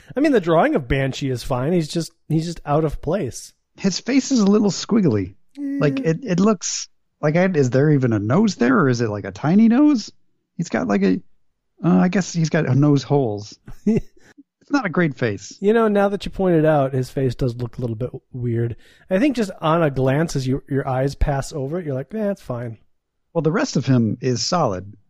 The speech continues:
Speaker 2: It, it's a good, it's a good drawing of a, of, of Banshee flying by, and then you look at the head and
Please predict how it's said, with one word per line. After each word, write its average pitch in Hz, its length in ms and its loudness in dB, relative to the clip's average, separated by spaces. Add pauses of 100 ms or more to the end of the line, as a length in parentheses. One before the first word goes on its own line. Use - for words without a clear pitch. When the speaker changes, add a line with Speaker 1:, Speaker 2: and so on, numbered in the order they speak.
(200)
Speaker 2:
It, 135 200 2
it's 151 200 -6
a 135 40 -2
good, 139 360 0
it's 151 120 -6
a - 20 -2
good 156 140 2
drawing 120 340 2
of 113 100 2
a, 107 40 0 (280)
of, 107 240 -6 (160)
of 117 180 0
Banshee 117 320 2
flying 113 380 2
by, 107 340 0 (580)
and 123 120 -2
then 120 140 4
you 113 100 2
look 123 140 2
at 123 80 -2
the 107 80 -4
head 113 200 0
and 101 220 -2